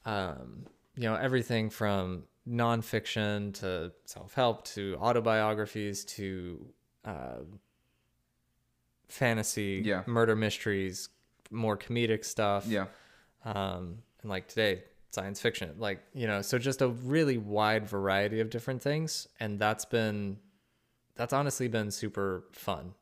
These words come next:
Speaker 2: Mm-hmm.
Speaker 1: And to just kinda hop around to different genres has been a lot more fun than, "Oh, I pretty much just read this kind of book."
Speaker 2: Yeah.
Speaker 1: Um, I think that's probably why I haven't consistently read as much
Speaker 2: I, I agree.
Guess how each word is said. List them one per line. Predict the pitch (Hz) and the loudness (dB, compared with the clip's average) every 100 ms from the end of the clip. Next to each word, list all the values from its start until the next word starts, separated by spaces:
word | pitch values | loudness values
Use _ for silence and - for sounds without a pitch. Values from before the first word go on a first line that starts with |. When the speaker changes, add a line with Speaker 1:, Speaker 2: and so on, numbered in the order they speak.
| - | -4
Speaker 2:
Mm-hmm. | |
Speaker 1:
And | 107 98 90 - _ - - - - - - - - | -2 -2 -6 -12 _ -20 -20 -20 -20 -20 -20 -20 -8
to | 113 | -2
just | 117 - | 0 2
kinda | 131 110 | 2 4
hop | 117 113 | 2 2
around | 107 104 107 | 2 2 2
to | 110 | 2
different | 110 101 98 95 | 0 0 -4 -4
genres | 104 98 104 110 113 - | -2 -2 0 0 0 -2
has | 104 98 | -4 -2
been | 104 | -2
a | 101 | 0
lot | 98 98 95 | 0 0 0
more | 101 98 | -2 -2
fun | - 101 101 98 | -2 -2 0 -2
than, | 101 95 92 92 90 - | 0 0 0 -2 -6 -2
"Oh, | 113 107 | 0 2
I | 120 190 | 0 -2
pretty | 185 - - 127 | -4 -8 -4 -2
much | 110 101 - | -2 -4 -4
just | 98 - | -6 -4
read | 101 95 | -6 -6
this | - 87 - | -2 -2 -2
kind | - 78 71 | -6 -12 -12
of | 78 - | -16 -12
book." | 71 - - - 107 | -14 -12 -18 -12 -4
Speaker 2:
Yeah. | 101 69 - - _ _ - | 0 0 -4 -18 _ _ -6
Speaker 1:
Um, | 104 95 95 85 104 131 _ _ _ 147 | -4 -2 -4 -6 -10 -12 _ _ _ 0
I | 185 | 2
think | 247 | 2
that's | 160 | 0
probably | 180 196 117 | 2 2 4
why | 107 101 | 4 4
I | |
haven't | 104 104 104 - _ _ _ _ _ _ _ - - _ _ | 2 -2 -2 -4 _ _ _ _ _ _ _ -20 -20 _ _
consistently | - 110 - 131 123 104 | -6 -4 -4 -2 -2 -2
read | 101 104 104 104 | -2 0 0 0
as | 98 92 | -4 -4
much | 90 65 - - | -6 -6 -6 4
Speaker 2:
I, | 113 | 4
I | 113 117 | 6 2
agree. | 135 101 107 | 2 0 -2